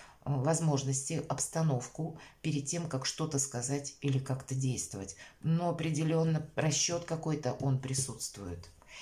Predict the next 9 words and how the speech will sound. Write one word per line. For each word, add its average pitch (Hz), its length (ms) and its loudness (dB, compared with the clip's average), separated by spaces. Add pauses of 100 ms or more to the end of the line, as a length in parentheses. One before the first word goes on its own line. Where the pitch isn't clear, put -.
(380)
Как 139 160 -6
изменится 220 540 2
моя 185 200 4
жизнь? 160 280 2
Давайте 151 400 2
еще 160 260 0
одну 143 240 0
карту 135 360 0
достанем. 156 800 2